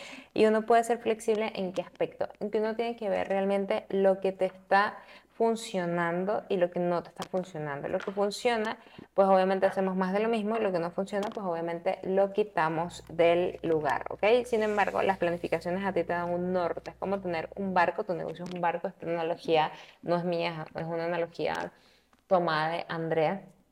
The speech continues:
Andrea Silva, que es una persona que me está ayudando ahorita, bueno, está, estamos trabajando en todo lo que es una planificación estratégica, le estoy ayudando con el tema del marketing de su negocio y ella me está asesorando en algunas otras cosas, pero bueno, el hecho es que, em,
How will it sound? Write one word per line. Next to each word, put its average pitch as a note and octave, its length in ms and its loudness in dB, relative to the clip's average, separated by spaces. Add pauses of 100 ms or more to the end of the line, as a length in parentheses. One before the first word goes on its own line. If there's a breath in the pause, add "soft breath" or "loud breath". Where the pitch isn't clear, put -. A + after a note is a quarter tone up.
(480)
Andrea D#3+ 340 4
Silva, F3 320 0
que F3 80 0
es E3 40 -4
una E3 140 -2
persona E3 280 -4
que E3+ 60 -4
me E3+ 40 -6
está E3 140 -8
ayudando D#3+ 280 2
ahorita, E3+ 340 4
bueno, D#3+ 280 0 (120)
está, - 260 -8
estamos - 400 -8
trabajando D#3+ 400 0
en E3 40 -6
todo E3+ 120 0
lo E3+ 100 0
que E3+ 80 -10
es E3 40 -8
una D#3+ 120 -4
planificación D#3+ 500 -6
estratégica, E3 540 -2
le E3+ 60 -2
estoy D3+ 160 0
ayudando D#3 280 0
con E3+ 80 -4
el D#3+ 80 -6
tema D#3+ 200 -6
del D#3 100 -4
marketing G3 460 -2 (420 loud breath)
de F3 160 6
su F#3 100 0
negocio E3+ 560 0
y - 60 -4
ella E3 160 0
me E3 80 -6
está D#3 160 -2
asesorando D#3+ 580 -4
en D#3+ 60 -2
algunas D#3+ 260 -4
otras E3 200 -8
cosas, G#3+ 520 0
pero G3+ 180 6
bueno, E3 220 0
el G3 140 0
hecho G3 160 -6
es G#3+ 120 -10
que, A#3 260 -2 (500 loud breath)
em, E3+ 720 6